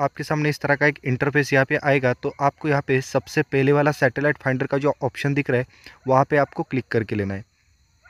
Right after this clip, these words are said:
उसके बाद दोस्तों, इस तरह का एक पेज आपके सामने यहाँ पे आने वाला है।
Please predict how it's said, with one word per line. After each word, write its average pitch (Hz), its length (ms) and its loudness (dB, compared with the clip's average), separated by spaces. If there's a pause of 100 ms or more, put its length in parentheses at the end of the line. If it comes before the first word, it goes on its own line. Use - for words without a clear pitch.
(640)
उसके 143 220 0
बाद 175 100 6
दोस्तों, 165 400 0
इस 151 160 -4
तरह 151 140 0
का 156 120 2
एक 151 100 2 (100)
पेज 143 200 4
आपके 135 280 0
सामने 135 280 -2
यहाँ 123 200 0
पे 147 80 0
आने 113 280 -2
वाला 98 200 -2
है। 101 160 -12